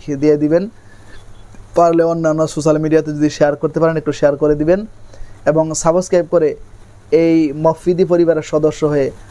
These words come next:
আপনাদেরকে থেকে যাওয়ার জন্য বিনীতভাবে অনুরোধ করছি। এবং যে কোনো সমস্যায়, যে কোনো প্রয়োজনে বিশ্বের যে, যে কোনো প্রান্ত থেকে ভাই হিসেবে এবং বন্ধু হিসেবে সরাসরি আমার সাথে মোবাইল ফোনে কিংবা ইমোতে, WhatsApp-এ যুক্ত হয়ে মনের কথাটা আমাকে জানাতে পারেন। মনে রাখবেন,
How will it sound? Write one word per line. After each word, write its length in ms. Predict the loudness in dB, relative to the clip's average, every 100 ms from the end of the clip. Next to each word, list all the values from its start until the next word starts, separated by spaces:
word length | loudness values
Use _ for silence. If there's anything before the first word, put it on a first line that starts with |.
| -6
আপনাদেরকে 420 | 0 0 0 -2
থেকে 260 | -2 0 2
যাওয়ার 240 | 4 2
জন্য 180 | 2 -4
বিনীতভাবে 480 | -2 -2 0 2 2
অনুরোধ 300 | 0 0 -2 -2
করছি। 300 | 0 2 0 -4 -16 -18 -4
এবং 200 | 0 2
যে 120 | 0
কোনো 200 | 0 -2
সমস্যায়, 480 | -2 -2 -2 -2 -2
যে 120 | 0
কোনো 220 | -2 -2
প্রয়োজনে 460 | 0 0 2 0 -2 -8 -20 -4
বিশ্বের 380 | -2 0 0 0
যে, 120 | 0
যে 120 | 0 0
কোনো 200 | 0 0
প্রান্ত 280 | 0 -2
থেকে 240 | -4 -2 0
ভাই 240 | 2 0
হিসেবে 340 | -2 -2 0 0
এবং 120 | 0
বন্ধু 200 | 0 0
হিসেবে 340 | 0 0 0 -2 -10 -20 -2
সরাসরি 360 | 0 2 2
আমার 160 | 2 0
সাথে 240 | -4 -2
মোবাইল 260 | 0 2 0
ফোনে 200 | 0 -4
কিংবা 240 | -2 0
ইমোতে, 280 | 2 0 2
WhatsApp-এ 320 | 2 0 -6
যুক্ত 260 | -4 -4 0
হয়ে 160 | 0 0 -8 -20 -10
মনের 260 | 0 0 2
কথাটা 280 | 0 0 -2
আমাকে 180 | 0 0
জানাতে 300 | 0 0 0
পারেন। 220 | 0 0 -4 -20 -6
মনে 200 | 0 2
রাখবেন, 360 | 2 0 0 -2